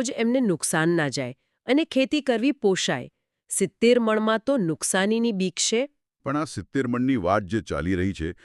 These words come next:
Speaker 2: એ કેટલી પાકી છે? સરકારે કંઈ કહ્યું છે ઓફિશિયલી? કોઈ પરિપત્ર આવ્યો છે?
Speaker 1: ના, અહીંયા જ થોડી અસ્પષ્ટતા છે. વાત ફેલાઈ છે જોરદાર, ચિંતા પણ છે,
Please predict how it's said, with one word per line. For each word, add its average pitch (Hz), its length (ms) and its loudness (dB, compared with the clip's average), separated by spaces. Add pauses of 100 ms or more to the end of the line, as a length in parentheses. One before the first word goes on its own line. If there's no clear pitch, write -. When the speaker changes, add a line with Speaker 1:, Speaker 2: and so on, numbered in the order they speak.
(180)
Speaker 2:
એ - 100 -2
કેટલી 123 380 -4
પાકી 85 420 -6
છે? - 200 -12 (380)
સરકારે 131 460 0
કંઈ 135 160 0
કહ્યું 104 340 2
છે - 200 -4
ઓફિશિયલી? 151 600 -2 (100)
કોઈ 127 140 2
પરિપત્ર 117 540 -2
આવ્યો 120 300 2
છે? 196 200 -8 (260)
Speaker 1:
ના, 151 240 0 (640)
અહીંયા 254 300 4
જ - 100 -4
થોડી 233 280 2
અસ્પષ્ટતા 160 680 -2
છે. 127 220 -10 (460)
વાત 160 360 0
ફેલાઈ 190 460 2
છે 196 160 -2
જોરદાર, 143 500 -4 (400)
ચિંતા 294 400 4
પણ 196 220 0
છે, 156 240 -4